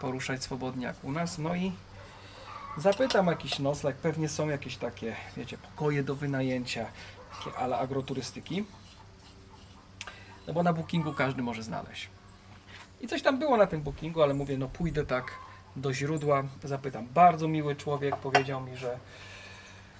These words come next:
że, że, że to, co na Bookingu znalazłem, to jest to i tam mam iść. I to się nazywało Kosmopolitan. I ja tam poszedłem. I słuchajcie.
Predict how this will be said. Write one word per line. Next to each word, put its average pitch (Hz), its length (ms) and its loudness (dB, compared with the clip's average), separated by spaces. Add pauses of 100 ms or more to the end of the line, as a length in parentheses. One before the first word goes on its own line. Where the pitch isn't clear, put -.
(760)
że, 135 480 0 (140)
że, 123 360 -2 (1300)
że 151 120 -8
to, 170 100 -2
co 170 120 -2
na 165 100 8
Bookingu 156 480 0
znalazłem, 143 480 6
to 139 80 -2
jest 127 200 -2
to 185 240 4 (300)
i - 40 -8
tam 147 180 4
mam 131 240 0
iść. 147 380 -4 (1300)
I - 40 -6
to 156 120 0
się 160 140 2
nazywało 151 420 8
Kosmopolitan. 165 880 2 (200)
I 151 40 -2
ja 165 120 2
tam 151 160 2
poszedłem. 151 580 -2 (1600)
I 170 60 -10
słuchajcie. 170 640 0